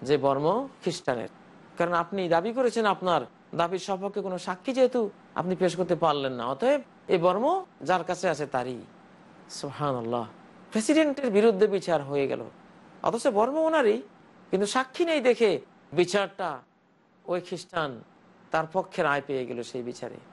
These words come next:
সে কিছু দূর কয়েক কদম হেঁটে গেল, হেঁটে গিয়ে আবার সে খ্রিস্টান ফিরে আসলো। ফিরে এসে সে বলল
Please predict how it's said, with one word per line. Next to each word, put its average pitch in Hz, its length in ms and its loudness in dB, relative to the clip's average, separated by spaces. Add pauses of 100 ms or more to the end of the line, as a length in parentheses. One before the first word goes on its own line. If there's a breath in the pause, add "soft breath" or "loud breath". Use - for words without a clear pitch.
(460)
সে 285 140 2
কিছু 285 220 4
দূর 254 320 4
কয়েক 262 240 4
কদম 226 220 0
হেঁটে 190 260 -4
গেল, 143 260 2 (680)
হেঁটে 170 200 4
গিয়ে 170 240 4
আবার 143 500 2
সে 143 180 -8
খ্রিস্টান 131 540 -6
ফিরে 156 160 -2
আসলো। 143 400 -6 (520)
ফিরে 196 240 4
এসে 185 200 4
সে 196 160 0
বলল 156 460 2